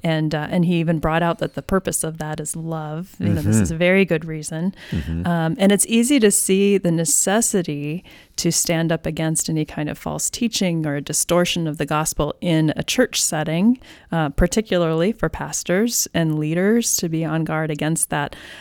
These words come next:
Speaker 1: Uh, but can you speak a little bit more to the application more broadly for all of us as followers of Jesus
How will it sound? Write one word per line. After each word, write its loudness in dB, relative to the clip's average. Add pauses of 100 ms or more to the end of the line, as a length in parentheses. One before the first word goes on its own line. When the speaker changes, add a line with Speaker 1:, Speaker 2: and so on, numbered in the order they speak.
(160)
Speaker 1:
Uh, 0
but 0
can 6
you 6
speak 2
a 4
little 2
bit 2
more 0 (100)
to 0
the -2
application 0
more 2
broadly -4
for -4
all 4
of 4
us -4
as -2
followers -4
of -2
Jesus -4